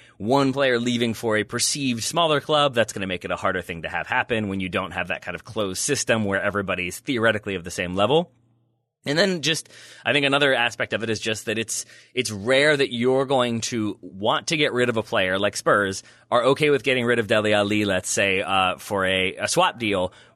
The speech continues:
But in terms of finding a club that want Dele Alli and then have a player that Spurs also want, I think it's such a rare thing to have that combination. Even when you do, like Mkhitaryan moving to Arsenal,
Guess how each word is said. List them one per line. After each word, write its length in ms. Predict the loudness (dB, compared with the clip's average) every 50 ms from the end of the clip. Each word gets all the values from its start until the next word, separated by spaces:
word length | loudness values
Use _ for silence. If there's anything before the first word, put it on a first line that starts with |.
| -2
But 160 | 0 0 0
in 100 | 0 -2
terms 320 | -2 -2 -2 -2 0 -2 -2
of 220 | -4 -4 -6 -10 -18 -20 _ _ _
finding 420 | -8 -2 0 0 2 2 2 2
a 80 | 2 2
club 280 | 2 2 2 2 2 2
that 120 | -2 -2
want 320 | -2 0 0 0 2 2
Dele 240 | 0 2 2 4 4
Alli 260 | 4 4 4 2 2
and 200 | 2 0 0 0
then 180 | 0 0 0 0
have 160 | 0 -2 -2
a 80 | -2 -4
player 280 | -4 -2 0 0 0 0
that 180 | -2 -6 -8
Spurs 380 | -10 -6 -2 0 0 0 0 -2
also 420 | -4 -4 -2 -2 -2 0 0 0
want, 360 | 0 0 0 -2 -2 -4 -6 -8
I 80 | -8
think 200 | -6 -6 -6 -6
it's 160 | -6 -6 -4
such 240 | -2 -2 -2 -2 0
a 80 | -2 -4
rare 580 | -4 -4 -6 -4 0 2 4 4 4 4 2
thing 360 | 0 0 -2 -2 -2 -2 -2 -4
to 80 | -6
have 440 | -6 -6 -4 -2 0 0 0 0 0
that 220 | 0 0 0 -2
combination. 640 | -4 -4 -2 -2 -2 -2 -2 -2 -2 -2 -4 -4 -6 -4
Even 260 | -4 -2 0 2 2
when 140 | 2 4 4
you 120 | 4 2
do, 220 | 2 2 2 4 4
like 180 | 4 2 0
Mkhitaryan 540 | 0 -4 -8 -8 -4 -2 0 2 2 2 0
moving 240 | -2 -2 -2 -2 -2
to 60 | -2
Arsenal, 600 | 0 2 2 2 0 -2 -2 -2 -2 -2 -4 -6